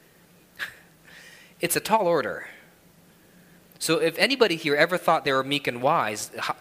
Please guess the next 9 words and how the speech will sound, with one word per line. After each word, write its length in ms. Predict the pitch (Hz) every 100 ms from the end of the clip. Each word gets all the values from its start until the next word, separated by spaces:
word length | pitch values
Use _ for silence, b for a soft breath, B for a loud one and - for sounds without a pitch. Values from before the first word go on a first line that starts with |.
| -
let's 240 | 156 156
read 240 | 151 196 170
James's 380 | 147 143 139 -
qualification 640 | 143 135 139 170 202 139
here. 320 | 123 107 107 B B B
It's 140 | 170
a 60 | 165
tall 260 | - 165 165
order. 480 | 180 269 104 -